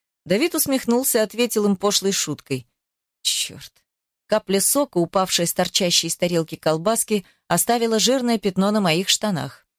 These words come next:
Ева потихоньку засмеялась, отвечая одному из рыбаков на вопрос, как её зовут — и смех её резанул меня по натянутым нервам. «Ева, значит». Тот самый высокий приблизился к столику, за которым уже расположились двое других.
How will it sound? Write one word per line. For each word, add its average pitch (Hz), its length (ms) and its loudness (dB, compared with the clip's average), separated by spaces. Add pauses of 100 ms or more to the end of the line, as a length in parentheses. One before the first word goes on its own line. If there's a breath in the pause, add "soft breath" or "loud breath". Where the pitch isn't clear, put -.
(460)
Ева 277 280 0
потихоньку 190 520 -2
засмеялась, 214 680 0
отвечая 202 480 0
одному 185 340 0
из 170 100 0
рыбаков 175 460 -2
на 170 80 0
вопрос, 220 420 -2 (340 soft breath)
как 262 180 -2
её 240 180 2
зовут — 220 440 -2 (400)
и 262 100 -2
смех 240 540 0
её 185 320 0
резанул 208 540 0
меня 233 260 2
по 220 120 -2
натянутым 202 640 2
нервам. 139 440 -2 (640)
«Ева, 151 680 0
значит». 135 600 -10 (460)
Тот 220 160 0
самый 220 380 2
высокий 214 400 0
приблизился 185 640 0
к - 60 -8
столику, 262 460 0
за 185 120 0
которым 247 420 0
уже 226 220 2
расположились 202 680 0
двое 185 260 2
других. 175 480 -6